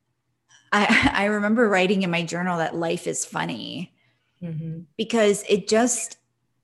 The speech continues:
Speaker 1: you're right. It creates this space from the noise and it makes you realize, like, the ridiculousness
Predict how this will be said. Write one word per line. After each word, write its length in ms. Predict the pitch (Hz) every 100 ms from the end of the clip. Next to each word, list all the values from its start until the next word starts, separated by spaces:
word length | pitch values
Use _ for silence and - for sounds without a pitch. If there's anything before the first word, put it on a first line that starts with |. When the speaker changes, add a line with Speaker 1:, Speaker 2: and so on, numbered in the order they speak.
| _ _ _ _ _ -
Speaker 1:
you're 220 | 214 214
right. 280 | 190 202 190
It 180 | 147 -
creates 500 | - 196 208 233 -
this 280 | 247 240
space 600 | - - 160 165 233 -
from 240 | - 180 165
the 80 | 165
noise 800 | 160 160 156 190 262 269 - - _ _ _ _ _ _ -
and 160 | 196
it 120 | 196 196
makes 360 | 196 214 -
you 120 | 247
realize, 960 | 185 170 170 185 190 214 247 262 - -
like, 220 | - 180 -
the 100 | 180
ridiculousness 1120 | 180 160 170 170 170 165 165 165 160 160 -